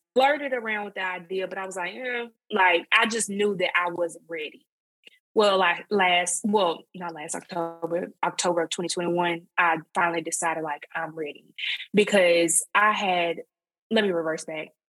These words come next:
Two thousand seventeen, two thou-, uh, I was two hundred seventy-five pounds. Um, like, I couldn't, like, I was breathing hard all the time.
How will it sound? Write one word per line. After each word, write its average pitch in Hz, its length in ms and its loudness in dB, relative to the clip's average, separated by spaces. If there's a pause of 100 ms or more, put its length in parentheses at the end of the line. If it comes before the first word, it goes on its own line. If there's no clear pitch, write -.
(180)
Two 233 120 4
thousand 202 240 2
seventeen, 180 640 -4 (140)
two 226 120 6
thou-, 208 200 4
uh, - 220 2
I 175 100 2
was 175 440 2
two 226 180 2
hundred 214 160 0
seventy-five 208 480 -4
pounds. 170 600 -12 (500)
Um, 175 560 2
like, 165 560 2 (160)
I 175 160 2
couldn't, 208 540 2 (1300)
like, 180 360 2
I 208 120 4
was 185 240 -2
breathing 202 480 -4
hard 233 260 -2
all 233 160 -2
the 233 100 -6
time. 226 600 -10